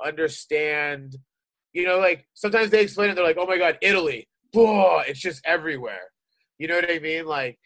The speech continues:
is it pockets? Is your, is your hospital, is your personal hospital, like, under distress? Do they have, like, so many people coming in? Or are they just kinda, like, prepared for what could be coming to your area? Is it more preventative or in your area,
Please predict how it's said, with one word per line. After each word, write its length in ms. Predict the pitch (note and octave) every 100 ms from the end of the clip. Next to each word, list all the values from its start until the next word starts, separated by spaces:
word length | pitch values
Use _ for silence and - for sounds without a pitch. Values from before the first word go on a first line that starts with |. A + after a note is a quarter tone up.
| _ _
is 180 | D#3+ E3+
it 140 | F#3
pockets? 400 | C#3 E3 D#3+ E3+
Is 160 | C#3+ C3+
your, 200 | D3+ E3+
is 240 | C#3+ D3 C3+
your 160 | F3+
hospital, 760 | C3+ D3 D#3 - E3 D#3+ D#3+ D#3+
is 140 | C#3
your 200 | D#3+ E3 _
personal 380 | D#3 D3 D#3+ C#3+
hospital, 420 | C3+ C#3+ D#3 D3
like, 160 | B2+ -
under 260 | B2+ C#3 D3
distress? 560 | A#2+ - B2+ B2 C3+ C3
Do 60 |
they 120 | B2
have, 160 | C3 B2+
like, 140 | A#2 G#2+
so 240 | - C3
many 160 | C3+ B2+
people 300 | B2+ C3 C3+
coming 220 | C#3 C3
in? 180 | C3+ C3+ _ _ -
Or 100 | C3+
are 60 |
they 100 | C3+ C#3
just 180 | C3+
kinda, 200 | - C#3
like, 180 | C3+ B2 -
prepared 800 | - C3+ - D#3 C#3 A2+ A2 A2+ _ _ _ _ _
for 120 | E3+
what 440 | D#3 C#3+ E3 D3+ - _ _ -
could 300 | - G3+ D3
be 140 | D#3+
coming 560 | C3+ D#3 C#3 C#3 C3+ B2+ -
to 140 | E3 D3
your 220 | C#3 C3
area? 360 | B2 B2 A2+
Is 100 | A#2
it 60 | D3+
more 140 | F3 F3+
preventative 680 | D#3+ C#3 D3+ F3 G3 G3+ D3
or 400 | C#3+ C#3+ C#3+ C3+ -
in 120 | C#3+
your 200 | D3 E3
area, 520 | D#3 E3+ F3 F3 F3+